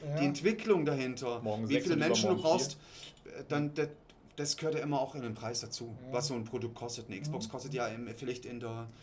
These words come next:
Speaker 2: im Bau, äh, äh, vielleicht, äh, vierhundert Euro oder dreihundertfünfzig Euro, aber im Grunde, äh, viel mehr Geld, weil man, weil so viel Logistik und,
Speaker 1: Ja.
Speaker 2: und Know-how, äh, von Profis dahinter sind,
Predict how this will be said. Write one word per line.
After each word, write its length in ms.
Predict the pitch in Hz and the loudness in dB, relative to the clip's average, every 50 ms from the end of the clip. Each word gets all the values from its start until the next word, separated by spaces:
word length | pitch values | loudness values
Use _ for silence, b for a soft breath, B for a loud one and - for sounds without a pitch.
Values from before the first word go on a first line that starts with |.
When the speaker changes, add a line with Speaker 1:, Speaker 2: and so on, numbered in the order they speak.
| B B B B | B B B B
Speaker 2:
im 160 | 123 120 113 | -6 -4 0
Bau, 380 | 110 107 113 131 160 165 165 147 | 2 2 4 4 4 4 4 2
äh, 40 | - | 2
äh, 420 | 131 127 127 123 117 117 120 120 120 | 0 0 0 0 0 -2 -4 -6 -6
vielleicht, 440 | - 139 123 123 135 135 - - | -6 -4 -2 0 -2 -2 -4 -6
äh, 220 | 131 123 127 123 120 | -6 -4 -4 -4 -4
vierhundert 360 | 117 - 143 135 123 117 104 - | -2 0 0 0 0 0 0 0
Euro 200 | 160 190 196 202 | 0 2 2 2
oder 220 | 190 156 127 110 110 | 2 0 0 -4 -2
dreihundertfünfzig 640 | - 127 127 127 123 - 190 185 185 - 180 147 | 0 0 0 0 0 -2 0 2 2 2 2 2
Euro, 340 | - 143 156 160 156 156 - - | 2 4 4 4 4 4 4 4
aber 320 | 131 120 127 127 127 123 | 4 4 4 2 0 0
im 120 | 127 123 | -2 -6
Grunde, 400 | 113 - 147 170 185 175 156 139 | -2 0 2 4 6 8 6 6
äh, 160 | - 127 120 117 | 6 2 0 -2
viel 200 | - 160 160 151 | -2 0 2 2
mehr 220 | 139 135 165 175 | 4 4 4 4
Geld, 260 | - 143 139 139 135 | 4 2 2 2 2
weil 160 | - 117 117 117 | 0 0 2 2
man, 260 | 113 110 110 110 104 | 0 0 -2 -2 -2
weil 140 | 110 113 117 | -4 -4 -6
so 100 | - - | -6 -8
viel 180 | - - 135 120 | -8 -8 -8 -6
Logistik 600 | 117 117 123 117 - 170 - - - 139 120 - | -6 -6 -6 -6 -6 -6 -6 -4 -4 -4 -6 -4
und, 200 | 113 110 110 139 | -4 -4 -4 -4
Speaker 1:
Ja. 40 | 143 139 139 139 B | -4 -6 -6 -6 B
Speaker 2:
und 100 | 123 123 | -2 2
Know-how, 680 | 123 127 127 - - 123 131 160 170 156 135 120 113 107 | 4 4 4 4 2 2 0 2 2 2 2 0 0 -2
äh, 160 | 110 113 117 | -2 -2 -4
von 200 | 120 131 120 110 | -6 -8 -10 -6
Profis 340 | - 151 160 160 151 143 - | -4 -4 -4 -2 -4 -8 -6
dahinter 300 | - 110 107 110 113 104 | -4 -4 -4 -4 -6 -6
sind, 240 | 113 123 135 135 | -6 -6 -8 -8